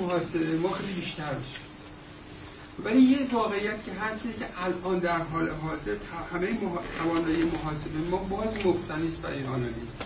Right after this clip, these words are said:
و حساب دیفرانسیل انتگرال. یعنی هنوز یه مبانی درست نشده برای این چیزا که مستقل باشه از کم متصل و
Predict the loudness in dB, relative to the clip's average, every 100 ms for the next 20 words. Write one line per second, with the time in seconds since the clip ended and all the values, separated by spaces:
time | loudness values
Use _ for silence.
0 | -10 -10 -2 0 2 0 -2 -6 -6 -6
1 | -4 -2 -2 -4 -8 -10 -12 -16 -16 -18
2 | -18 -18 -16 -16 -14 0 0 2 -2 0
3 | 2 2 0 0 2 2 2 2 2 0
4 | 0 0 0 -2 -2 -2 -2 -2 -4 -4
5 | -6 -6 -6 -4 0 4 6 6 2 0
6 | 0 -2 -4 -2 -2 -2 -6 -10 -12 -12
7 | -4 -2 0 -2 -2 -4 -4 -4 -4 -2
8 | 0 2